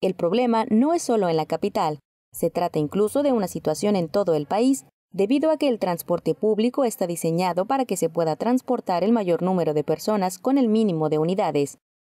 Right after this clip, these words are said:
Situación que ante el escenario de la pandemia se tiene que comenzar a modificar.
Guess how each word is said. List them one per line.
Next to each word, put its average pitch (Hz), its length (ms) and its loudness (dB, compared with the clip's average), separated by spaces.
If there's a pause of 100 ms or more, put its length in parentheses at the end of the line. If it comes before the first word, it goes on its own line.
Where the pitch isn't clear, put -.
(100)
Situación 285 680 0
que 254 140 -2
ante 254 200 2
el 196 80 0
escenario 170 520 0
de 151 80 2
la 147 100 -2
pandemia 185 540 -2
se 170 180 -2
tiene 269 320 2
que 277 140 -2
comenzar 254 520 0
a 262 120 -2
modificar. 170 680 -2